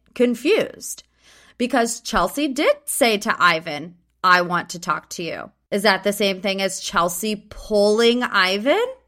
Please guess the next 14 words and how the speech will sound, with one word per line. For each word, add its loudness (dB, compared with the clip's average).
Semantics. -2
Like 2
I -2
said, 2
I 4
don't 6
have -4
the -4
energy 0
to 2
be 0
outraged 2
by -2
this. -2